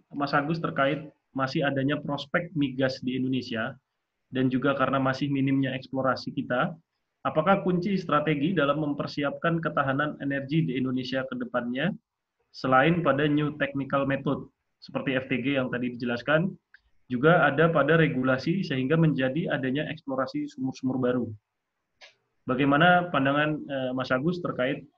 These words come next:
juga menanggapi fluktuatifnya pasar migas yang sempat heboh?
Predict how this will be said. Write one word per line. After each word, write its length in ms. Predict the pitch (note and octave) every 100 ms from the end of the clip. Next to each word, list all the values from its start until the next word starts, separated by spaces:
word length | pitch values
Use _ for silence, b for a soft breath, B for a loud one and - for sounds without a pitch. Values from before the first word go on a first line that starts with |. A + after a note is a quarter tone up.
| -
juga 320 | B2+ B2+ D3
menanggapi 800 | D#3 C#3 C3 B2+ B2+ C3 D3 D3 - -
fluktuatifnya 880 | C#3 C#3+ D3+ D#3 E3 F3+ E3+ E3 - - _ -
pasar 240 | C#3 D#3+
migas 320 | C3+ B2+ C#3+ C3
yang 160 | B2+
sempat 320 | B2+ B2 C3 - _ _ B2+
heboh? 320 | B2 A2+